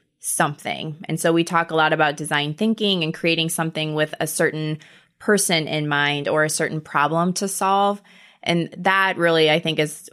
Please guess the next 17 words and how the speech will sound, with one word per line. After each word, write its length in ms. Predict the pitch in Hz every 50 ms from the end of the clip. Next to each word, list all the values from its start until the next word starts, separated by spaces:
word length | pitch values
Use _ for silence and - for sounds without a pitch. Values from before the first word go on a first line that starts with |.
| _ _
what 240 | - 175 160 151 147
a 60 | 151
twenty-first 540 | 147 - - 147 147 143 143 - 143 143 143
century 300 | - 143 143 - 147 147
skill 480 | 147 - - 139 135 - - 143 139 _ _ _ _ _
is. 480 | 135 127 107 90 - - - - - -
Those 320 | 175 160 160 156 156 160
are 140 | 170 151 147
our 320 | 143 143 143 143 139 143
four 320 | 147 - - 151 147 147 147
Cs 640 | 143 - - 143 143 143 139 139 139 143 - - -
coming 380 | - - - 160 151 147 151
to 140 | 151 - -
life. 440 | 135 139 139 147 160 190 202 - _ _ - - - - - - - -
Um, 500 | - 160 156 156 147 147 147 147 143 -
and 220 | - - 180 180 175
so 380 | - - 185 170 170 165 165